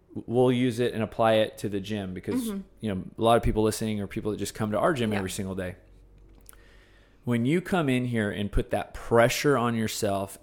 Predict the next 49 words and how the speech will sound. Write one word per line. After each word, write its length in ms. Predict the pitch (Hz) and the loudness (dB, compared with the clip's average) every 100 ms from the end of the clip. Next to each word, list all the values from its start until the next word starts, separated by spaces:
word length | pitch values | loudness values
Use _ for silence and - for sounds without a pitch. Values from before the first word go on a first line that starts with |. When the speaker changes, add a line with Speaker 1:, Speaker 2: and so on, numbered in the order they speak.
| - | -4
Speaker 1:
every 260 | 113 127 | -2 -2
single 320 | 127 135 123 | -4 -4 0
day 220 | 110 101 98 | 0 0 0
that 60 | |
you 120 | 92 101 | -4 -8
have 320 | - 113 - | -4 -4 -4
to 80 | 120 | -4
perform 580 | 120 - 110 104 101 | -4 -2 -2 -2 -2
and 120 | 98 95 | -4 -6
you 80 | |
have 420 | 98 - 127 123 - | -8 -4 -2 -2 -4
to 100 | 120 | -6
do 220 | 113 120 | -4 -4
X 340 | 95 95 - 98 | -4 -8 -8 -10
and 180 | 98 | -8
the, 100 | 98 92 | -8 -8
you 120 | 98 | -8
see 220 | - 123 | -6 -2
the 100 | 127 | 0
workout 400 | 113 104 113 104 | 2 0 0 -2
and 80 | - | -2
it's 140 | 95 | -10
gotta 260 | - 110 117 | -4 0 0
be 140 | 127 123 | 0 2
R 160 | 113 | 2
X'd 380 | 107 95 - - | 2 -2 -6 -8
or 60 | 95 | -8
it's 160 | - | -8
gotta 260 | - 110 113 | -4 -2 0
be 320 | 123 120 113 - - - - - | 0 -2 -4 -10 -20 -20 -20 2
better 240 | 120 127 | 6 6
than 140 | 127 127 | 4 0
it 80 | |
was 200 | 107 135 | 0 2
Speaker 2:
Yeah. 60 | 113 | 4
Speaker 1:
last 240 | 104 98 | 4 2
time 260 | 107 104 101 | -2 -2 -2
and 120 | 98 | -4
you 60 | 95 | 0
gotta 240 | 110 113 | 2 2
do 160 | 113 127 | 0 -4
the 100 | 113 | -2
pull-ups 380 | - 120 117 117 | 0 2 0 -2
unbroken 480 | 113 104 98 104 98 | 0 2 0 -2 -4
or 40 | |
you 120 | 98 | -4
gotta 200 | 101 110 | -4 -4
do 180 | 113 123 | -4 -2
the, 260 | 120 120 | 2 0